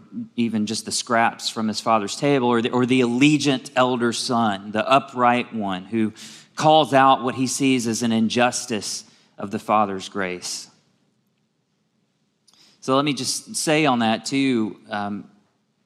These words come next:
you know, this, this is the story of two sons. There are two people within this story that are, are of relatable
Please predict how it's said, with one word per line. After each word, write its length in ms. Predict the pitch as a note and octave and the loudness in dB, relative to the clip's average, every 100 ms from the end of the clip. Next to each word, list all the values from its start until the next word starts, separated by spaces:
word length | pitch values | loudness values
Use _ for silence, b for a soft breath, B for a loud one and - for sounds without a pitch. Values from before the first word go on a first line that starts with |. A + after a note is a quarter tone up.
| _ - | _ -6
you 120 | C3 | -2
know, 100 | B2+ | 0
this, 320 | C3+ D3+ - | 0 -2 -4
this 280 | - C#3+ C#3+ | -2 -2 0
is 180 | D3+ D3 | -2 -2
the 80 | B2 | -6
story 480 | - B2 A2+ G#2 G2 | -6 -4 -2 0 -2
of 140 | - | -4
two 180 | A2 G2 | -8 -8
sons. 420 | - F#2+ F2 F#2+ | -6 -6 -6 -4
There 180 | B2 B2+ | -2 0
are 40 | |
two 240 | A2+ C#3+ C#3 | -2 -4 -2
people 440 | D3 D3 C#3 A#2+ | 0 0 0 0
within 300 | A2+ A#2+ A#2 | 0 -2 -2
this 160 | G#2+ - | -2 -4
story 420 | - C3+ C#3 A#2 | -4 -2 0 0
that 180 | G#2+ G#2 | 0 0
are, 200 | G2+ - | -2 -4
are 340 | - A2+ A2+ | -2 0 0
of 140 | G#2+ G2+ | -2 -4
relatable 960 | G#2+ G#2+ A2+ B2+ C3 A2+ A2+ G#2+ G#2+ | -6 -2 0 2 0 -2 0 0 -2